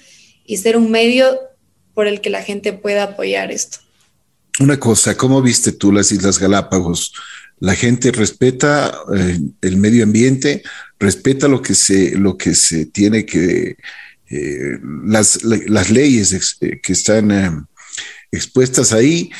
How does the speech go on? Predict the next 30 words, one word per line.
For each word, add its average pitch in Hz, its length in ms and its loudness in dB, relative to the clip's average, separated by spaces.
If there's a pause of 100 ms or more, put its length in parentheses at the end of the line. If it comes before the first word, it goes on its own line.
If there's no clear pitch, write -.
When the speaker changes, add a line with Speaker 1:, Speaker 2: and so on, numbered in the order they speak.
(240)
Speaker 2:
Y 113 100 2
también 180 360 2
esto 196 400 2
de 120 180 2
lo 110 200 2
que, - 200 -6
de 107 140 0
lo 104 100 2
que 98 100 -4
tú 131 180 0
dices, 117 380 2
de 98 60 0
los 95 180 0
pesqueros 107 480 0
chinos, 82 440 -4
¿no? 101 280 -2 (320)
Que 92 120 0
eso 101 380 4
realmente 95 720 2 (180)
es 87 220 -2
un 92 300 0
punto 95 380 -2
aparte, 98 500 -2
pero 85 320 -4 (500)
realmente 165 400 2
golpea 139 340 2
mucho 120 400 2
eso, 85 280 0
¿no? 120 260 -2 (800)
Speaker 1:
Sí, 247 380 -2